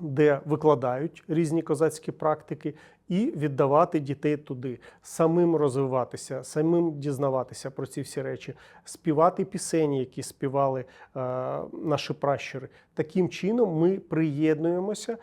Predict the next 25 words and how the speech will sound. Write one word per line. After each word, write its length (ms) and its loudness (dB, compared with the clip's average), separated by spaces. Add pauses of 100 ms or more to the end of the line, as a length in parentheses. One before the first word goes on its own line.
(200)
до 140 0
енергії 540 2
свого 380 -2
роду. 280 -6 (280)
М, 100 -4
у 100 2
нас 280 2
є 120 2
загальноукраїнський, 1300 0 (300)
е, 40 6
м, 1000 4
е, 120 -6 (640)
спадок, 640 0 (800)
а 120 0
є 220 4
в 180 -2
кожній 360 4
родині 400 2
окремий. 560 -4 (360)
І 100 2
к-, 300 -4
в 120 -4
кожній 340 6
родині 320 0
окремий 560 0